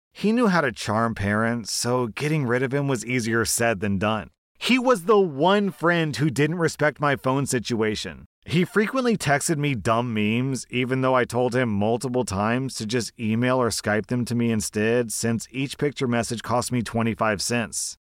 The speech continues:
Unfortunately, blocking phone numbers was a feature that wasn't unlocked on my plan, so there was nothing I could do while he spammed my phone.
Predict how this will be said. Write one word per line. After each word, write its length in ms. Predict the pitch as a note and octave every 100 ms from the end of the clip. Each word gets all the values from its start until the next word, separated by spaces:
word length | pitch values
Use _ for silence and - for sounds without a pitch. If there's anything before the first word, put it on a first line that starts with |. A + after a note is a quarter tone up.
| -
Unfortunately, 960 | A2 - E3 D#3 B2+ A2 F#2 F#2 E2+ E2
blocking 500 | - G2 A2+ - C3+
phone 260 | - G2+ G2+
numbers 400 | A2+ A2+ A#2+ G2
was 200 | G#2+ G#2+
a 60 | G#2
feature 360 | A2 G#2+ A2+
that 180 | G#2+ G#2+
wasn't 340 | G2+ G2+ A2
unlocked 440 | G#2 G2+ G2 G2+ -
on 100 | G#2+
my 200 | F#3+ G2
plan, 520 | - G#2+ G#2 F2 D#2+
so 400 | - - C3+ C3
there 180 | C3 B2+
was 220 | D3 C3+
nothing 340 | A2+ A#2+ D3 C#3
I 120 | C#3
could 160 | C3 G#2
do 200 | B2 B2+
while 200 | B2 A#2
he 100 | A#2+
spammed 540 | - - A#2 A#2+ G2+
my 180 | G#2+ G2+
phone. 460 | - A2+ G#2+ -